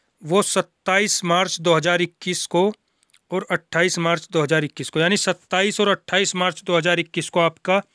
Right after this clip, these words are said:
रिटन की परीक्षा होगी इसमें। तो इस नोटिफिकेशन को आप डाउनलोड कर लीजिए हरियाणा स्टाफ सिलेक्शन की वेबसाइट से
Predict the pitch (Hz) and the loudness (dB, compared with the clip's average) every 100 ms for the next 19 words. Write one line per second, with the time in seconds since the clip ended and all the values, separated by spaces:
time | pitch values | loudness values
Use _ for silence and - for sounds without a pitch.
0 | _ _ _ - 165 160 180 160 196 180 | _ _ _ -12 -6 -4 -2 -4 -2 -2
1 | 170 170 143 131 135 - 117 - _ _ | -2 -2 -2 -4 -6 -6 -10 -14 _ _
2 | _ _ _ _ _ _ _ _ _ _ | _ _ _ _ _ _ _ _ _ _
3 | _ _ _ _ _ _ _ _ _ _ | _ _ _ _ _ _ _ _ _ _
4 | - 180 180 - _ _ _ - 185 196 | -2 -2 -2 -6 _ _ _ -4 -2 0
5 | 190 185 175 180 180 185 175 185 180 - | 0 -2 -4 -2 -2 -2 0 2 0 -4
6 | _ _ 156 160 160 170 165 170 165 170 | _ _ -6 -2 0 0 0 -2 -2 0
7 | 180 185 _ _ _ _ 143 147 165 165 | 0 -2 _ _ _ _ -6 -2 0 0
8 | - 170 156 170 160 - 165 156 175 170 | 0 -4 -4 -4 -4 -4 -6 -4 -6 -6
9 | - _ 151 151 - 160 160 - 190 | -12 _ -8 -8 -2 -2 -2 -2 -4